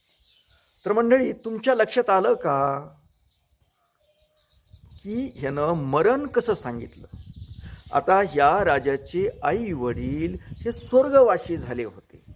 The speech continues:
मग राजा आता मरणार म्हणजे मरणारच ना, वरी जाणार, म्हणजे त्यांची भेट कधी होणार?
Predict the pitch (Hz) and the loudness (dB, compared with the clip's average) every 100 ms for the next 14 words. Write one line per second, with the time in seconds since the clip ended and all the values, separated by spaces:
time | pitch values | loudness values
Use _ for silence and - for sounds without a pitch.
0 | - - - - 175 185 165 170 185 190 | -20 -20 -20 -12 -4 4 4 4 2 2
1 | 202 196 190 185 170 170 175 185 180 180 | 2 0 -4 -2 -2 -2 -2 -2 -4 -4
2 | 180 175 165 190 208 190 143 - 185 190 | -6 -6 -2 -2 0 2 0 -2 -4 -2
3 | 170 170 190 180 170 196 190 208 190 190 | -2 0 0 0 -2 -4 -4 0 0 0
4 | 190 180 170 170 | -4 -2 -2 -4